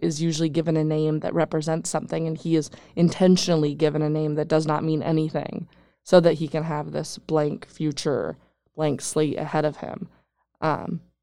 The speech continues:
which would not, i-, it's interesting to see the, the way that she thinks about identity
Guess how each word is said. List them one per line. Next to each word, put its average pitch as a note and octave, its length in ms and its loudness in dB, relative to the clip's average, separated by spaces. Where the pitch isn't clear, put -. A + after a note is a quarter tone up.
which F3 340 0
would E3 280 4
not, E3 480 2
i-, - 40 -2
it's F3 360 4
interesting F3+ 500 4
to E3+ 60 0
see E3+ 140 0
the, D#3 280 2
the D#3 120 -2
way E3 280 4
that D3+ 280 -4
she E3 320 -2
thinks D#3 300 -2
about D#3+ 200 -4
identity D#3 600 -4